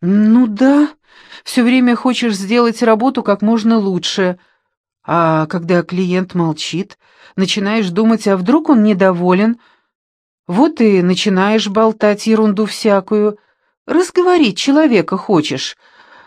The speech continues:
Когда-то Карнеги начиталась, но в жизни все сложнее бывает. Вы читали Карнеги, Софья Николаевна?» «Давно очень».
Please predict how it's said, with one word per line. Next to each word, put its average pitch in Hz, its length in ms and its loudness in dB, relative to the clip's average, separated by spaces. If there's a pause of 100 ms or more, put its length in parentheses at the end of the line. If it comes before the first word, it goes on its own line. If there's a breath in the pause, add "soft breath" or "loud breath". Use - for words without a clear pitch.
Когда-то 233 460 0
Карнеги 214 840 2 (240 loud breath)
начиталась, 180 760 -2
но 202 240 0
в 185 40 -4
жизни 226 560 0 (220 loud breath)
все - 240 -2
сложнее 220 680 2
бывает. 170 680 0 (280 soft breath)
Вы 233 140 0
читали 349 440 2
Карнеги, 160 760 0 (160 soft breath)
Софья 302 400 0
Николаевна?» 160 840 -2 (800)
«Давно 208 600 0
очень». 113 420 -10